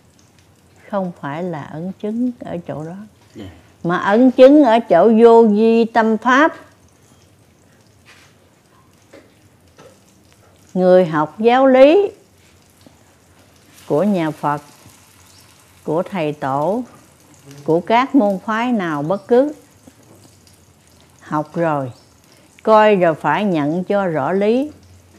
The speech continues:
Speaker 1: câu quyền sâu của kẻ khùng này. Như vậy thì đạo đòi hỏi cái người có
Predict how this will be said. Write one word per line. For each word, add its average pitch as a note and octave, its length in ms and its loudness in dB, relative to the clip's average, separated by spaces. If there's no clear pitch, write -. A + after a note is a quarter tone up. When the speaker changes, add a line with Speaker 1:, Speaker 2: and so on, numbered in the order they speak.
Speaker 1:
câu G#3+ 320 2
quyền D#3+ 320 0
sâu G3+ 460 -4
của E3+ 160 -6
kẻ D3+ 240 -4
khùng D3+ 320 -6
này. D3 160 -8
Như A#3+ 240 4
vậy F#3 280 4
thì F3 260 2
đạo D3 600 -4
đòi E3 340 4
hỏi D3 380 -6
cái A#3 160 0
người E3 400 -2
có G3 180 -4